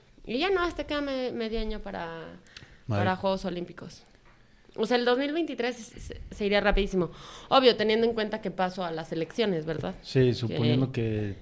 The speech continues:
Speaker 2: que,
Speaker 1: que todo
Speaker 2: que
Speaker 1: va bien.
Speaker 2: todo sale bien,
Speaker 1: Ajá.
Speaker 2: claro. Sí, sí,
Speaker 1: Ujú.
Speaker 2: el, el mejor escenario.
Speaker 1: Ajá.
Speaker 2: Y todas e-, todas las,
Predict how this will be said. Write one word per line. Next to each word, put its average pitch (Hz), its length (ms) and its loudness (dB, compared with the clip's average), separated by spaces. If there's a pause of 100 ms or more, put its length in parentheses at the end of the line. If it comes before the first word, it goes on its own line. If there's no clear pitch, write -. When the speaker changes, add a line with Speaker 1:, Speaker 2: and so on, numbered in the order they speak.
(100)
Speaker 2:
que, - 80 -
Speaker 1:
que - 20 -2
todo 185 360 6
Speaker 2:
que - 60 -6
Speaker 1:
va 175 120 6
bien. 170 360 2
Speaker 2:
todo 120 160 6
sale 113 220 8
bien, 113 140 6
Speaker 1:
Ajá. - 100 0
Speaker 2:
claro. 107 240 4 (200)
Sí, 110 240 2
sí, 92 60 0
Speaker 1:
Ujú. 104 80 2
Speaker 2:
el, 104 220 -2
el 107 140 0
mejor 104 280 0
escenario. 104 340 -2 (320)
Speaker 1:
Ajá. 170 260 -6
Speaker 2:
Y 117 80 2
todas 131 320 4
e-, 151 100 2
todas 139 320 2
las, 123 640 2